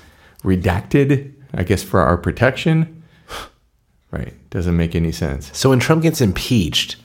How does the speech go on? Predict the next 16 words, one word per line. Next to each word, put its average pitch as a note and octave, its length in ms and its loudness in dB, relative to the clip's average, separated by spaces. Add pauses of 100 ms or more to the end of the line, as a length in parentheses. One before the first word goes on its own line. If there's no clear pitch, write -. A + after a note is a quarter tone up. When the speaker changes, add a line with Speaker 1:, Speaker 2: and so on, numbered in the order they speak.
(520)
Speaker 2:
we're G#2 140 4
gonna A#2 160 4
find A2+ 280 2
out E2 440 2 (480)
who B2+ 240 2
killed A2 400 4
J F#2 100 4
F F2+ 160 2
K, C2+ 400 -6 (1120)
what G2+ 220 4
exactly A#2 380 4
went A2+ 180 6
down G2+ 180 4
with F2+ 100 4
Dick E2 180 0
Cheney, D2 480 -4